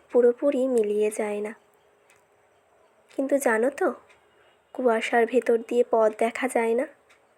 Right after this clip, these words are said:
তাই হয় চোখ বন্ধ করতে হয়, নয়তো আলোটা জ্বালতে হয়।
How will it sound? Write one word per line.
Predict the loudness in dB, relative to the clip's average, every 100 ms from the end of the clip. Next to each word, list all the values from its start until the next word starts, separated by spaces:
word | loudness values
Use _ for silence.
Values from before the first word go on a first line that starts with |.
| _ -20 _ _ _ _ _
তাই | 4 4
হয় | 4 4 4
চোখ | 2 2 2 4
বন্ধ | 0 0 -2 0
করতে | 2 2 -4
হয়, | -2 -2 -2 _ _ _ _ _ 2
নয়তো | 4 4 2
আলোটা | 4 4 4 2
জ্বালতে | 2 -2 -4 -8
হয়। | -8 -8 -10